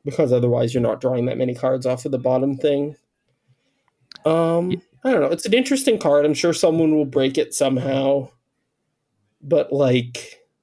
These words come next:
Speaker 1: I think probably only, like, really already dedicated, uh, artifact mana decks are gonna really want this.
Speaker 2: Mm-hmm.
Speaker 1: But, like, the fact that it fixes your colors is nice, and I'm sure there'll be casual applications too.
Speaker 2: Yeah, I was thinking, um,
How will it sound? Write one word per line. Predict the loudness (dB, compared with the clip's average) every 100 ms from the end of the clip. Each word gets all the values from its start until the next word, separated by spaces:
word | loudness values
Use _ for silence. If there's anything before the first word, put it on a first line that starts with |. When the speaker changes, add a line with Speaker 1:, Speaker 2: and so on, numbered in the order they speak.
| _ _ _ -4
Speaker 1:
I | -2
think | 0 0 0
probably | 0 2 2
only, | 2 2 2
like, | 0 0
really | 0 2 2
already | 2 2 0
dedicated, | 0 0 0 0 0 2 2 2 0
uh, | -2 -2 -2
artifact | 0 0 0 -2 -2 -2
mana | 0 0
decks | 0 -2 -2 -8
are | -6
gonna | -2 0 0
really | -2 -4 -2
want | -2 -2 -2
this. | -4 -4 -14 -20 _ _ _ _ -2
Speaker 2:
Mm-hmm. | 0 2 2
Speaker 1:
But, | 2 2
like, | 0 0
the | 0
fact | 0 0
that | -2
it |
fixes | 0 -2 -4 -6
your | -4
colors | 0 2 2 0
is | -2
nice, | -2 -2 -2 -4
and | -4
I'm | -2
sure | -2 -2
there'll | -2
be | -4
casual | -4 -6 -4 -6 -6
applications | -6 -8 -6 -6 -6 -10 -12
too. | -10 -6 -6 -8 -14 _ -2
Speaker 2:
Yeah, | 4 4 4 2
I | 4
was | 4 2
thinking, | 2 2 4 4 4 4
um, | 4 4 4 2